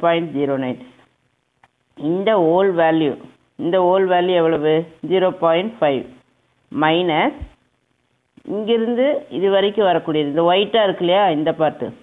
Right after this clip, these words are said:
zero to Z equal to one point zero nine. So இந்த ஏரியாவை minus பண்ணிட்டேன்னா you are getting this area. அப்போ P of Z greater than or equal, sorry, greater than one point zero nine equal to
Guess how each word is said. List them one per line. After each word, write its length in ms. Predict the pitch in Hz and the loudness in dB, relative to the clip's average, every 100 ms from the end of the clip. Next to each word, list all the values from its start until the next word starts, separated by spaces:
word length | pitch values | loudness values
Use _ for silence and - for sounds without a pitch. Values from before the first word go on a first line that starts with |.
| - 151 | -8 -4
zero 260 | 175 202 208 185 | 0 2 2 0
to 100 | 202 262 - - _ _ _ _ _ _ - 175 175 | 0 0 -2 -8 _ _ _ _ _ _ -8 -6 -2
Z 160 | 226 220 | -2 0
equal 240 | 202 196 180 | 0 0 0
to 60 | 285 285 | 0 0
one 120 | 180 170 | -2 0
point 240 | 185 180 170 | 0 0 0
zero 160 | 160 147 143 | 0 0 -2
nine. 160 | 131 110 - _ _ - | -4 -8 -12 _ _ -4
So 60 | 240 202 | -2 -2
இந்த 160 | 190 190 151 - - - 139 190 | -2 0 0 -4 -20 -10 -2 0
ஏரியாவை 340 | 202 202 185 160 | 2 2 0 0
minus 400 | 160 185 196 202 | -2 -2 -4 -4
பண்ணிட்டேன்னா 440 | 170 170 165 165 269 | -4 -2 -2 -2 -2
you 80 | 269 185 | 0 0
are 80 | 156 | 0
getting 260 | 151 190 320 247 | -4 -4 -2 -2
this 140 | 143 - 127 | -4 -6 -6
area. 200 | 123 - - _ _ _ _ _ _ _ _ 170 | -4 -8 -12 _ _ _ _ _ _ _ _ -8
அப்போ 140 | 196 196 | -6 -4
P 120 | 208 220 | 0 2
of 100 | 220 220 175 | 0 -2 -2
Z 240 | 185 240 240 - _ 160 | 0 -2 -4 -16 _ -4
greater 260 | 170 185 196 | 0 0 2
than 120 | 196 185 | 0 2
or 60 | 170 | 0
equal, 240 | 165 175 151 147 | 0 0 -2 0
sorry, 180 | 175 160 151 | 0 0 0
greater 240 | 175 180 185 | 0 0 -2
than 100 | 214 285 - - | -2 -4 -8 -4
one 100 | 170 180 | -4 0
point 220 | 196 196 175 | 0 0 -2
zero 160 | 175 180 175 | 0 0 0
nine 200 | 180 175 165 | -2 0 -2
equal 240 | 160 151 | -2 -6
to 60 | - | -2